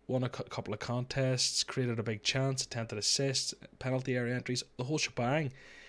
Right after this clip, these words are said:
Like, he's shown that, like, you know, he can rack up a wee bit of A A there.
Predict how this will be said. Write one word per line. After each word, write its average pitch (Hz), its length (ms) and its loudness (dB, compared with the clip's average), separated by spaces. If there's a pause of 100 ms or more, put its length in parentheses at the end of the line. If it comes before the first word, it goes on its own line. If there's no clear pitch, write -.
(640)
Like, 175 360 8
he's 196 240 2
shown 277 360 6
that, 277 160 0
like, 135 420 6 (180)
you 156 120 0
know, 117 260 2 (360)
he 180 100 -2
can 196 180 0
rack 233 180 4
up 190 120 0
a 165 40 0
wee 135 100 6
bit 123 120 2
of 110 80 2
A 107 180 6 (140)
A 175 40 6
there. 208 320 2